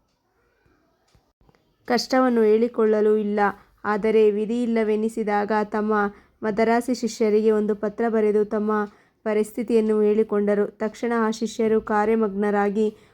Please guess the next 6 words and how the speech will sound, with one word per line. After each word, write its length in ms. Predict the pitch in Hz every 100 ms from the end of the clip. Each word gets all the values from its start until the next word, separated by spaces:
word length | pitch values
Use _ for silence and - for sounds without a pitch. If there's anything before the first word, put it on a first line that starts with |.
| _ -
ಒಟ್ಟು 300 | 220 - 247
ಸುಮಾರು 560 | 247 220 214 214 220
ಎಂಟುನೂರು 600 | 220 208 214 240 226 214
ರೂಪಾಯಿಗಳನ್ನು 760 | 208 202 220 214 214 208 208 208
ಸಂಗ್ರಹಿಸಿ 760 | 214 208 202 220 220 226 214
ಕಳಿಸಿಕೊಟ್ಟರು. 1120 | 208 208 208 220 220 202 - 208 208 214 208